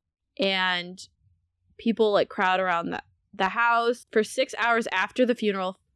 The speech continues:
fu-, uh, four hundred cars carrying, uh, curiosity seekers, some in ca-, like, in taxis, um, cruised past the Arlington Memorial Gardens where the family was buried. So people gawked at this funeral real hard.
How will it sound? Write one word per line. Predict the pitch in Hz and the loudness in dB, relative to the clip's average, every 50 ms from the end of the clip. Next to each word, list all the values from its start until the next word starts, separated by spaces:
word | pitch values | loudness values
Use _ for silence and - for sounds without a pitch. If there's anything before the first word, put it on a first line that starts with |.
| _ _ - | _ _ -2
fu-, | 226 - - _ _ - | 0 0 0 _ _ 0
uh, | 208 196 180 165 190 - | 2 4 4 2 0 0
four | - 240 240 254 269 | 2 2 4 4 2
hundred | - 294 294 285 320 320 262 262 - | 2 2 2 2 2 2 0 0 -4
cars | - - 247 240 233 214 220 - | -2 0 2 2 2 0 -2 -6
carrying, | - - 254 220 214 214 208 196 - - _ _ _ - | -4 -2 0 0 0 0 -2 -4 -6 -10 _ _ _ 0
uh, | 202 196 190 180 170 170 | 2 2 4 4 2 0
curiosity | - - - 254 254 254 233 240 277 277 - 277 226 208 | -2 -2 -2 0 0 2 2 0 0 0 0 0 -2 -2
seekers, | - - 190 180 - - 180 175 175 190 - - - | -2 0 -2 -2 0 -2 -2 -2 -2 -4 -6 -10 -10
some | - - 226 226 247 | -4 -2 0 0 0
in | 269 269 262 240 | 0 -2 -4 -4
ca-, | - 233 208 202 180 - - - | -4 -2 0 0 0 -2 -2 -2
like, | 208 196 190 185 - | 0 0 2 2 0
in | 208 202 | -2 -2
taxis, | 208 220 185 180 - - 190 180 190 196 - _ _ _ _ _ _ _ _ _ _ _ _ _ _ _ | -2 -2 -4 -4 -2 -2 0 0 0 -2 -4 _ _ _ _ _ _ _ _ _ _ _ _ _ _ _
um, | 214 208 196 185 175 185 202 - - _ - | 0 2 2 2 2 0 -2 -4 -8 _ -16
cruised | - - - 254 262 269 277 277 262 - - | -6 -2 0 0 0 0 -2 -4 -4 -8 -12
past | - - 214 208 202 202 208 - - - - | -10 -4 -2 0 0 0 -2 -6 -12 -4 0
the | 208 202 190 - - | 2 2 2 2 2
Arlington | 208 214 214 220 226 233 226 - 233 220 214 | 2 2 2 2 0 0 -2 -2 -2 -2 -2
Memorial | 202 202 202 185 196 196 190 202 | -2 -2 -2 -2 0 0 0 0
Gardens | 196 180 180 175 160 165 190 - - | 2 2 2 2 2 0 -2 -2 0
where | - 190 | 2 2
the | 180 190 | 2 2
family | - 214 202 190 185 190 180 | 2 0 0 0 0 0 0
was | 185 185 | -2 0
buried. | - 160 - 139 - - - - _ _ | 0 0 0 0 0 -2 -4 -6 _ _
So | - - 247 220 196 - _ _ | -2 0 0 0 0 -2 _ _
people | - 247 240 277 254 220 190 - | 2 4 4 4 4 2 2 2
gawked | - 220 202 180 180 - - | 2 4 4 4 2 2 0
at | 185 143 - | -2 0 0
this | - 170 180 - | 0 0 0 0
funeral | - 185 180 175 180 185 - - - - 175 | -2 -4 -2 -2 0 0 0 0 -2 -2 0
real | 196 208 190 170 - | 2 2 2 2 2
hard. | 196 190 90 - - - | 0 0 0 0 -2 -4